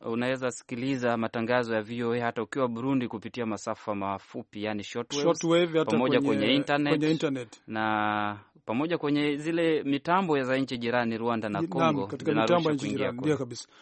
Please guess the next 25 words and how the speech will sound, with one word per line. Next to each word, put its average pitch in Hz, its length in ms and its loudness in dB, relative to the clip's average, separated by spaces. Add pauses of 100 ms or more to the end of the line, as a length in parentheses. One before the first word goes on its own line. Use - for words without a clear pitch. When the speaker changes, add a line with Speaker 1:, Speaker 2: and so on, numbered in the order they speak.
(160)
Speaker 2:
Eh, 160 140 4
lakini 214 260 2
vile 170 200 2
vile, 160 280 4 (160)
eh, 143 540 -2
Bwire, 139 400 2 (200)
Speaker 1:
Naam. 98 260 0 (200)
Speaker 2:
eh, 143 380 0 (100)
tunao 160 720 2
wageni 175 380 6
ambao 160 220 8
ni 151 60 6
wanahabari, 139 680 2
wengine 143 360 -4
ni 139 60 -4
wahariri, 139 440 0
wengine 143 240 -2
ni 135 60 -4
wachambuzi, 131 500 -6
lakini 170 240 -4
vile 165 180 -4
vile 160 360 -4 (340)
wasikilizaji 156 600 0
huwa 160 200 6
nao 170 360 4